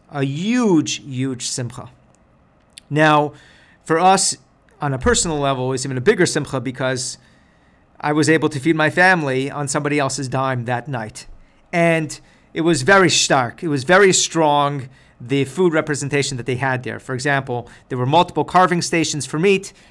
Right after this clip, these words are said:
There was a pariv coffee bar.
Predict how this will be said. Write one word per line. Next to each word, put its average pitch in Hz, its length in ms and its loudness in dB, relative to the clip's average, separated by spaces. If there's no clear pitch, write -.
There 139 120 -2
was 139 200 -2
a 135 200 -4
pariv 175 720 2
coffee 175 400 2
bar. 147 480 2